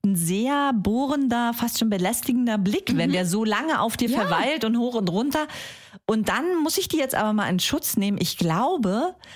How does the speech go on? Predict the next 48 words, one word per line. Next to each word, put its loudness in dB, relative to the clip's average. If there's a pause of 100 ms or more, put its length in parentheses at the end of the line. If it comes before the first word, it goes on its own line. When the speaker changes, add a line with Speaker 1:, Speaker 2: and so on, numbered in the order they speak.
(160)
Speaker 1:
viele 0
von 0
denen 0
sind 0
kurzsichtig -2
haben 0
und -4
ihr-, -2 (160)
und 0
haben 0
ihre 0
Brille 0
nicht -2
auf. -8 (520)
Und 0
dadurch 0
wirkt 0
es 0
so, 0 (160)
als -2
würden 2
sie 2
dich 0
lange 0
anstarren. 0
Dabei 0
erkennen 0
sie 0
das 0
gar 0
nicht -4
richtig. -6
Und 0
dann 0
gucken 0
sie 2
immer 0
noch 0
mal 2
so 2
genauer 2
hin. 0 (720)
Das 0
ist -2
die 2
Speaker 2:
Ja. 0
Speaker 1:
beste 0
Variante. 0